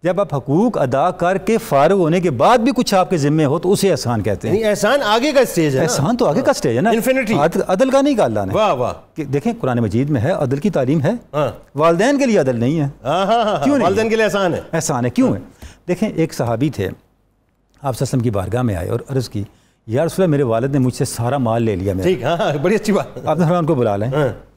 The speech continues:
Speaker 1: जब उनको बुलाने के लिए वो गए तो जिब्रील अमी आए और उन्होंने कहा, "या रसूल अल्लाह, जब ये अपने वालिद को लेके आए ना, तो इन्हें ये कहें कि इनके वालिद से ये पूछें कि तुमने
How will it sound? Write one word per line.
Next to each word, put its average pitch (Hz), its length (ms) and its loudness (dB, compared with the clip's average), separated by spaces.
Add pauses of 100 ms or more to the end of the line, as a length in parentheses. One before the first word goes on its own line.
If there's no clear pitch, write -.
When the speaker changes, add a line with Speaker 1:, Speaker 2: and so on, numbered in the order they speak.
(480)
Speaker 1:
जब 175 180 0
उनको 196 200 2
बुलाने 123 300 0
के 175 100 0
लिए 165 100 4
वो 123 120 2
गए 143 120 0
तो 156 80 0
जिब्रील 139 360 0
अमी 165 240 2
आए 107 280 -2 (400)
और 156 80 -4
उन्होंने 175 300 2
कहा, 127 140 0
"या 117 180 0
रसूल 175 240 -2
अल्लाह, 156 120 0
जब 139 60 -2
ये 139 40 2
अपने 127 180 -2
वालिद 110 280 -2
को 143 80 -2
लेके 117 300 -2
आए 117 160 0
ना, 120 160 -2 (380)
तो - 100 -14
इन्हें 180 220 2
ये 185 120 2
कहें 131 460 0
कि 151 260 -6
इनके 156 260 0
वालिद 127 340 0
से 156 140 -2
ये 139 100 2
पूछें 131 460 -4
कि 151 80 -2
तुमने 135 880 -2